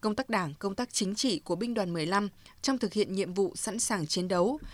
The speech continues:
tính đặc thù trong chuyển trạng thái sẵn sàng chiến đấu của binh đoàn mười lăm, chuyển nhiệm vụ sản xuất kinh doanh của binh đoàn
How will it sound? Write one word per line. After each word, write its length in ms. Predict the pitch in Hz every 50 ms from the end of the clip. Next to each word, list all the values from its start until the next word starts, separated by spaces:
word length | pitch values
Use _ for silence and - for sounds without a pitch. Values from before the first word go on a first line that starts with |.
| - - - - -
tính 140 | 240 226 262
đặc 200 | 226 185 - -
thù 220 | 226 226 214 208
trong 220 | 208 - 262 262 240
chuyển 260 | - - 233 170 143
trạng 240 | - 185 - - -
thái 280 | - 185 185 180 190 214
sẵn 220 | - - 190 254
sàng 220 | - - 208 160
chiến 220 | 151 - 190 185 185
đấu 160 | 185 175 208
của 120 | - 240
binh 180 | 180 180 202 208
đoàn 180 | 202 185 175 170
mười 120 | 165 160
lăm, 240 | 170 190 208 208 190 - - - - - - - -
chuyển 200 | - 254 208 180
nhiệm 160 | 185 170 180
vụ 200 | 185 208 - -
sản 260 | - - 208 160 135
xuất 280 | - - 285 302 - -
kinh 160 | 254 233 226
doanh 240 | 214 - 247 233 220
của 100 | - 170
binh 200 | 175 214 226 214
đoàn 240 | 208 190 175 160